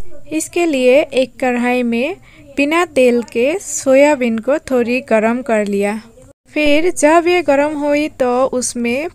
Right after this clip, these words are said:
पानी डालकर इसको थोड़ी देर और गरम करेंगे।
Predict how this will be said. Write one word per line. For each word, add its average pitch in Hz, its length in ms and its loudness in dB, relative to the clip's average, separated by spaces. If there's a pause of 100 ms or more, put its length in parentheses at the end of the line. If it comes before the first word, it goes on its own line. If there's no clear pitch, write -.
(100)
पानी 254 400 -4
डालकर 226 760 -4
इसको 233 360 -8
थोड़ी 226 340 -6
देर 220 460 -4 (560)
और 240 280 -2
गरम 220 340 0
करेंगे। 202 480 -4